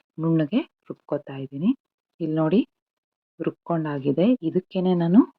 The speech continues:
ಉಪ್ಪು, ಸಾಂಬಾರ್ ಪುಡಿ, ಬೆಲ್ಲ ಸೇರಿಸ್ಕೊಂಡು ಮಿಕ್ಸ್ ಮಾಡ್ಕೋತಾ ಇದ್ದೀನಿ.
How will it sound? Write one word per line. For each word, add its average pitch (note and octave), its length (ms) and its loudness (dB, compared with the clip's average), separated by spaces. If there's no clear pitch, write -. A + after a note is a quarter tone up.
ಉಪ್ಪು, G#3 340 -4
ಸಾಂಬಾರ್ D#3+ 340 0
ಪುಡಿ, G3 440 -4
ಬೆಲ್ಲ D#3 280 4
ಸೇರಿಸ್ಕೊಂಡು D#3 840 -2
ಮಿಕ್ಸ್ D3+ 320 -8
ಮಾಡ್ಕೋತಾ D3 460 -8
ಇದ್ದೀನಿ. C#3 460 2